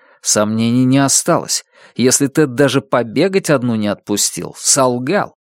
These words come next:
то и в остальном глупо надеяться на правду. Эмилия достала из кармана визитку, полученную от беременной в больнице. На лицевой стороне был только номер телефона. Ответили после первого же гудка.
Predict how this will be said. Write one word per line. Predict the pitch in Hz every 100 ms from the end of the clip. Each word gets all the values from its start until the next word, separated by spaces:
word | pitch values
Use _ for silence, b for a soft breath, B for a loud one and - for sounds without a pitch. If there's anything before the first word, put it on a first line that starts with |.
| _ _
то | -
и | 156
в | 160
остальном | 175 - 180 202 196 107
глупо | 101 131 208 -
надеяться | 104 95 90 143 139 -
на | 127 123
правду. | - 156 - - - _ _ _ _ _ _ _ _ _ _ _
Эмилия | - 95 113 139 160
достала | 160 147 - 143
из | 156
кармана | - 143 135 139 135
визитку, | 110 113 95 131 156 -
полученную | 143 123 117 139 - 135
от | 123
беременной | 107 110 117 120 117
в | 104
больнице. | 104 113 104 - - - - _ _ _ _ -
На | 101
лицевой | 98 - 120
стороне | 117 - 107 113 139
был | 123 127
только | - 165 180 180 175
номер | 156 120 117 117
телефона. | - - 104 101 - 60 52 50 - _ _ _ _ _ _ -
Ответили | - - 67 87 151 151 147 147 - _ _
после | 165 160 - 151
первого | - 110 104 107 110
же | 98 92
гудка. | 90 95 - - 55